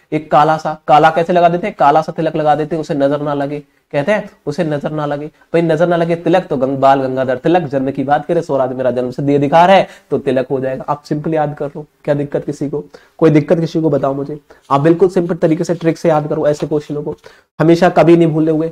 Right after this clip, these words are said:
जन्म जब होगा तो क्या लगाएंगे? तिलक लगा देते हैं, काला सा टीका लगा देते हैं, ठीक है, उसे नजर ना लगे। एक इनका और था, जैसे बहुत सारे थे, एक था इनकी प्रगति स्वतंत्रता की निहित, इस, ये भी इस, इनका नारा था, कई नारा थे इनके, कोई इशू नहीं है। लेकिन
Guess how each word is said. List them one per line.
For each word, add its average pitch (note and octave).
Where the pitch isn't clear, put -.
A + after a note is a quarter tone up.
जन्म D#3+
जब F3+
होगा E3+
तो F3
क्या E3+
लगाएंगे? E3
तिलक G3
लगा D3
देते C#3+
हैं, D3
काला C3+
सा C#3
टीका C#3
लगा C#3
देते B2+
हैं, C3+
ठीक D3+
है, D3
उसे D3
नजर C#3
ना C3+
लगे। C3+
एक F3+
इनका A#3+
और G3+
था, A3
जैसे F3
बहुत F3+
सारे G3+
थे, G3
एक F#3
था F#3
इनकी F3+
प्रगति F3
स्वतंत्रता E3
की F#3
निहित, D#3+
इस, D#3
ये E3+
भी F3+
इस, F3+
इनका D#3+
नारा D3+
था, D3+
कई A3
नारा F3+
थे F3
इनके, F3
कोई -
इशू F3+
नहीं E3+
है। A3
लेकिन G#3